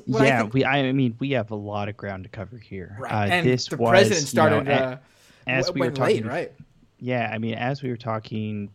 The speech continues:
Speaker 2: before the stream, uh, you know, this was the grand finale, right? You know, night three, admittedly, like, we were kinda talking back and forth, it seemed a little stale, a little, like,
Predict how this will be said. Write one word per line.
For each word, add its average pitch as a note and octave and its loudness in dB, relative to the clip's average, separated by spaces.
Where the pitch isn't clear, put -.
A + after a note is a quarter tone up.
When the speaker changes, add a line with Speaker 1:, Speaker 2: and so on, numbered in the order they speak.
Speaker 2:
before A2 -2
the - -8
stream, D#3 -2
uh, A2+ 2
you A#2 -8
know, G#2+ -4
this D#3 0
was A#2 -2
the - -6
grand B2 -4
finale, G2+ -10
right? G#2+ -8
You A2+ -6
know, G#2 -4
night C3 0
three, D3 -4
admittedly, A2+ -2
like, G#2 -2
we A2+ 0
were G#2+ 0
kinda A2 -2
talking G#2+ -2
back G#2 -2
and G2+ -10
forth, A2 0
it - -2
seemed G3+ 0
a F#3 2
little D3 -2
stale, G2+ 0
a A2 -2
little, G#2+ 0
like, F#2+ -4